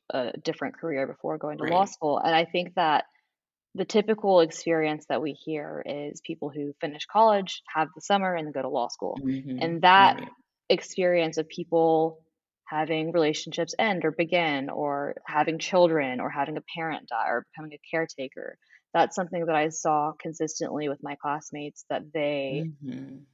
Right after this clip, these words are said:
Speaker 1: were so good at what they did, but then also in spite of, you know, having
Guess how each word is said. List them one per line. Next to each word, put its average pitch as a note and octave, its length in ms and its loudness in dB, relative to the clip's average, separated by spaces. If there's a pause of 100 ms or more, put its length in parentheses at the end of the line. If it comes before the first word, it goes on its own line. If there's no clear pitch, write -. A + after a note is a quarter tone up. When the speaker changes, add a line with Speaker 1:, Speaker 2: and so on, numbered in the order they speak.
Speaker 1:
were F3 260 4
so F3 560 4
good E3 600 0
at C3+ 220 0
what D#3 260 0
they D#3 160 0
did, D#3 480 -2
but D#3 120 -2
then D3 120 0
also D3+ 640 0 (120)
in C#3 200 -4
spite - 420 -2 (140)
of, B2 400 -2 (220)
you D#3+ 180 -2
know, D3+ 60 -2
having C#3+ 440 -2